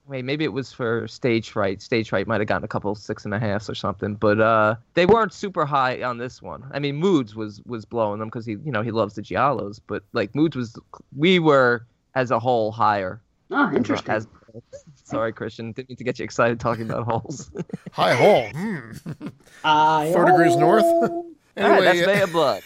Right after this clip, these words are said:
Speaker 3: <laughs>
Speaker 2: Anyway, that is Bay of Blood. That is Bay of Blood. Um, let's get on to Torso, shall we?
Speaker 1: Torso, nineteen seventy-three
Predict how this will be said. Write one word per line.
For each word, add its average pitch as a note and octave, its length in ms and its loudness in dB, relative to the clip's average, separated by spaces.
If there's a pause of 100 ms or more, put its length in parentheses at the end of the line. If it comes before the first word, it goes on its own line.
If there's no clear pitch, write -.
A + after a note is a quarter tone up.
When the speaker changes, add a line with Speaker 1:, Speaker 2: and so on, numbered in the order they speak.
Speaker 3:
<laughs> - 80 2 (800)
Speaker 2:
Anyway, G3 360 2
that A3+ 160 2
is E3+ 120 0
Bay C#3 220 -4
of C3+ 80 -6
Blood. C3 320 -6
That F#3 180 2
is E3 140 -2
Bay C3+ 220 -4
of C3 120 -10
Blood. C3+ 320 -8
Um, D3 460 0 (160)
let's E3+ 200 -4
get A3 140 2
on F3+ 160 4
to A#2 100 -4
Torso, A3 480 -4
shall D#3 280 -4
we? C4+ 180 -6 (420)
Speaker 1:
Torso, E3 800 2
nineteen E3+ 760 -8
seventy-three D#3 1500 -4